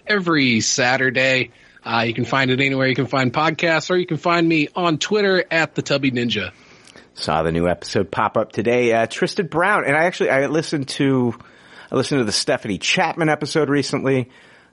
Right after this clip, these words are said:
Speaker 2: Uh, I listened to the Steve Miller episode recently, and, uh, let's see here. I probably wa-, I probably listened to another one, just can't remember. So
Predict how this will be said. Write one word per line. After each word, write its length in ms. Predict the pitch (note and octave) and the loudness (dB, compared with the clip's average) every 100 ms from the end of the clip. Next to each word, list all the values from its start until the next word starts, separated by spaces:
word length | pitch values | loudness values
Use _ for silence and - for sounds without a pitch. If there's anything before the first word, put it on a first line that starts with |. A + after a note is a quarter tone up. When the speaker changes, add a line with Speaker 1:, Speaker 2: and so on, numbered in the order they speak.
| - | -4
Speaker 2:
Uh, 60 | |
I 200 | F#2 F2+ | 0 2
listened 300 | F#2 G2+ G#2 | 0 0 -2
to 60 | F2 | -2
the 80 | E2 | -2
Steve 320 | - A#2 F2+ | 0 -2 0
Miller 400 | A#2+ D#3 E3 D3 | 0 2 2 2
episode 420 | C3+ B2 - C3 | 0 -2 -2 0
recently, 580 | B2 A#2+ B2+ A2 B2 A2 - - - _ - | 0 -2 -4 -2 -2 -2 -12 -20 -20 _ -6
and, 380 | F#2 F2+ E2+ | -2 0 0
uh, 540 | E2 E2 D#2 D2+ D2+ F2+ C3 - _ _ _ F#2+ | 0 0 0 0 -2 -4 -12 -20 _ _ _ -8
let's 160 | F#2 | -6
see 320 | - - F2+ | -4 0 0
here. 280 | C#2+ D2 C2+ - _ _ _ _ _ | 0 -4 -6 -12 _ _ _ _ _
I 140 | - G#2+ | -2 -2
probably 320 | - F3 G#2+ | -2 -2 -2
wa-, 140 | F#2 | -2
I 140 | G2+ G#2+ | -2 -2
probably 260 | D#3+ C#3 | -2 -2
listened 260 | G2+ F#2 F#2+ | -2 -2 -2
to 60 | F2 | 0
another 240 | F2 E2+ | 0 0
one, 160 | D#2+ D#2+ | 0 -2
just 160 | E2 | -4
can't 180 | - D#2+ | -4 -4
remember. 460 | D#2+ D#2 D#2+ D2+ D2+ | -2 0 0 -2 -4
So 320 | - D#2 | -2 -2